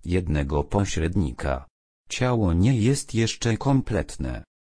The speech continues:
Tylko Jezus przeszedł poza zasłonę. On był głową.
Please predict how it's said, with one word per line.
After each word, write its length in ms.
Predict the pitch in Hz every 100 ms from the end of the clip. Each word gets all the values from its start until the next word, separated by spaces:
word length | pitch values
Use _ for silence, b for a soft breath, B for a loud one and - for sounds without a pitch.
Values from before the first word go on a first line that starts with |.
| _
Tylko 440 | - 151 139 143 120
Jezus 560 | 95 98 85 76 -
przeszedł 720 | - - 139 - 127 107 95
poza 420 | 78 92 82 85 76
zasłonę. 840 | 76 78 - 82 69 62 60 57 _ _ _ -
On 300 | 113 101 76
był 240 | 71 92 90
głową. 800 | 82 98 110 90 69 69 65